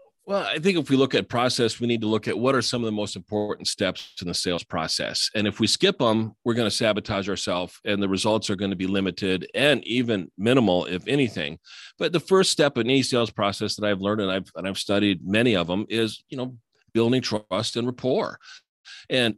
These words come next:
sometimes humor can create some comfort in a conversation.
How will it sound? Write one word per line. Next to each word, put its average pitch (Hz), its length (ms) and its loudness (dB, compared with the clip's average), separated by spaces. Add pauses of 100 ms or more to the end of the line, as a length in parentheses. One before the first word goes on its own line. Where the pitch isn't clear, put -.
sometimes 131 500 0
humor 139 340 2
can 147 200 -6
create 139 480 -2
some 113 260 -4
comfort 143 600 0
in 131 120 -2
a 113 60 -2
conversation. 123 840 0